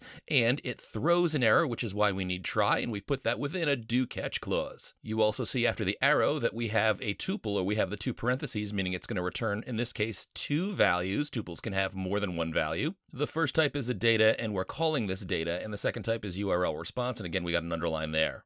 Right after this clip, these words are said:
So we'll select this, and for the from value, we're gonna put in U R L, which is the U R L we created in the guard statement above. Now let's put an error in the catch clause. I'm just gonna copy this error that I have from up in the guard statement and paste it in catch, and I'll change it so that it says,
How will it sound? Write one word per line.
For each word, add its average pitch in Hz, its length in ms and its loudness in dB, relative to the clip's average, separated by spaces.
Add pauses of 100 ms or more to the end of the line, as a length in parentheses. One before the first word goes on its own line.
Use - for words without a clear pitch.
So 117 200 -4
we'll 107 120 0
select 165 360 2
this, 139 240 0
and 107 100 -6
for 127 80 -4
the 107 80 -4
from 110 280 -2
value, 101 320 2
we're 82 60 -4
gonna 92 120 0
put 107 180 -2
in 85 120 0
U 131 200 2
R 123 160 6
L, 110 160 6
which 101 140 -2
is 90 120 -6
the 98 80 -2
U 92 160 2
R 87 140 4
L 85 140 4
we 87 80 0
created 87 280 -2
in 85 80 -2
the 82 60 -2
guard 80 280 -2
statement 80 300 -2
above. 71 440 -2 (140)
Now 92 160 -2
let's 92 160 -2
put 98 160 -4
an 90 120 -4
error 98 280 0
in 90 140 -8
the 87 60 -2
catch 156 300 0
clause. 113 260 0
I'm 147 100 -4
just 180 120 -6
gonna 170 100 -2
copy 127 280 2
this 104 240 -2
error 101 180 4
that 90 100 -2
I 90 60 2
have 87 300 0
from 82 440 -2
up 101 200 -2
in 87 140 -2
the 78 160 -2
guard 120 260 0
statement 113 340 -4
and 80 100 -8
paste 139 260 -2
it 120 60 -6
in 123 120 -4
catch, - 440 -2 (160)
and 120 160 0
I'll 117 80 6
change 117 280 -2
it 107 80 -4
so 107 100 -2
that 98 100 2
it 92 120 -2
says, 90 440 4